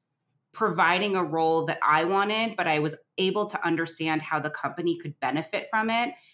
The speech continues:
and provide really real measures of success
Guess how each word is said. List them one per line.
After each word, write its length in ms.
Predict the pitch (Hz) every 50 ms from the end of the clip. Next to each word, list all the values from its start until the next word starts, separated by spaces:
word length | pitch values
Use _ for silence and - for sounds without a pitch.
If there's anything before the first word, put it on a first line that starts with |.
| _ _ -
and 140 | 180 175 175
provide 640 | - 180 165 147 175 165 160 160 160 156 151 156 - _ _ _ _ _ _ _
really 720 | 160 170 185 208 208 196 208 214 208 202 196 196 170 143
real 360 | 151 170 180 175 175 180 185 160
measures 400 | 143 143 151 147 165 165 147 -
of 80 | 147
success 760 | - - 147 - - - - 139 147 196 233 - - - -